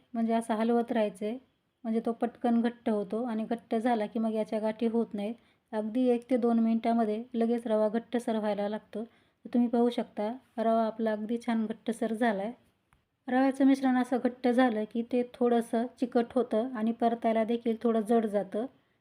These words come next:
पण आपल्याला याला छान सुटसुटीत होईपर्यंत परतून घ्यायचं आहे. गॅसची फ्लेम आपल्याला कमीच ठेवायची आहे. तर इथे तुम्ही पाहू शकता रवा आपला चांगला मोकळा व्हायला लागला. हे मिश्रण परतता परतता मला दहा ते बारा मिनिटे झालेत.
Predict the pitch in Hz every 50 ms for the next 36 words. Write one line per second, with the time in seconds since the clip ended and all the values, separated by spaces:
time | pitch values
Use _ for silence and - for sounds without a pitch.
0 | _ _ _ _ _ _ 240 233 233 233 233 247 233 233 233 233 226 220 220 233
1 | 226 - - 247 240 240 240 247 247 - 240 - - 247 226 247 233 - - 240
2 | 226 226 - 220 220 220 220 - 226 - 240 220 208 - - 202 208 226 240 214
3 | 185 185 185 - 190 196 233 - _ _ 226 214 220 220 226 - - 262 240 -
4 | 254 247 240 226 214 226 220 220 226 233 - _ - 233 233 233 247 240 - -
5 | - 247 226 190 190 185 185 185 185 202 202 214 247 254 _ _ _ _ _ _
6 | _ _ _ _ _ _ _ _ _ _ _ _ - 226 247 240 269 254 247 262
7 | 254 247 240 247 240 240 240 240 - 208 - - 214 208 214 233 233 233 233 233
8 | 233 233 220 220 - 226 226 - 226 220 220 220 220 220 226 226 - 240 233 226
9 | 220 220 208 202 214 220 220 214 196 202 196 196 233 - _ _ _ _ _ _
10 | _ 262 254 254 254 254 254 247 247 240 233 247 233 233 233 - - 233 226 -
11 | 226 220 214 - - 220 214 214 196 208 214 208 226 214 214 220 220 - 226 214
12 | 214 208 202 202 208 208 208 202 190 - 214 208 262 247 220 185 196